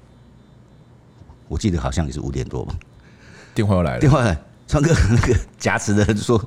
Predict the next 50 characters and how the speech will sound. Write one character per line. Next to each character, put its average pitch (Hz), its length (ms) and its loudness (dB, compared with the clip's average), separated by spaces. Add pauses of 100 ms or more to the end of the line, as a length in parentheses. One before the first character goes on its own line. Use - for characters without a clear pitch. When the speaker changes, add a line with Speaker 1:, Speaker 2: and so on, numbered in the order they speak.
(440)
Speaker 1:
又 143 80 4
打 92 120 -2
电 120 120 0
话 110 80 2
来 98 80 2
找 80 160 -2
我。 80 160 -6 (760)
我 - 80 -4
说 170 140 -2
：“哈， 92 220 0 (120)
又 117 140 0
来 69 160 -2
了。” 69 120 -8 (1300)
可 107 120 -2
是 170 80 4
我， 104 200 2 (100)
我 90 180 0
说 127 160 0
实 95 120 -4
在 92 160 -2
话， 95 120 -2
我 80 100 -2
心 110 180 -2
里 87 220 -2
真 104 160 0
的 95 100 0
是 87 160 -4
压 87 160 0
力， 82 160 0 (400)
尤 110 140 4
其 95 140 2
上 110 320 2
次 113 180 0
的 87 80 2
那 90 160 2
件 90 160 0
事 87 180 -4
情 69 220 -8
以 - 160 -16
后， 78 180 -6 (300)
Speaker 2:
嗯。 80 320 -2 (340)
Speaker 1:
让 117 160 2
我 85 120 2
心 113 260 0
理 78 120 2
压 85 100 0
力 85 100 0
更 82 240 -2
是 - 80 -8
大。 73 300 -4